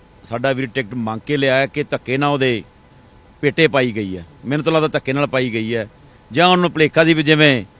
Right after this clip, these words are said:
ਵਿਧਾਨ ਸਭਾ ਦੇ ਵਿੱਚ ਸਾਨੂੰ ਵੋਟਾਂ ਪਈਆਂ, ਉਸੇ ਤਰ੍ਹਾਂ ਲੋਕੀ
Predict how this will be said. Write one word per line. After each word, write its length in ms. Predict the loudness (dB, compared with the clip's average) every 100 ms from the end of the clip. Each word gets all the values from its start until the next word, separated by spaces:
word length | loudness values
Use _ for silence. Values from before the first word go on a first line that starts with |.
| -20 -20 -20 _ _ -6
ਵਿਧਾਨ 340 | 2 4 4
ਸਭਾ 240 | 2 4
ਦੇ 80 | 4
ਵਿੱਚ 140 | 2 -2
ਸਾਨੂੰ 260 | -2 -2
ਵੋਟਾਂ 260 | -4 -2 -4
ਪਈਆਂ, 260 | -2 -4 -4
ਉਸੇ 180 | -4 -4
ਤਰ੍ਹਾਂ 200 | -2 -2
ਲੋਕੀ 440 | -4 -4 -6 -6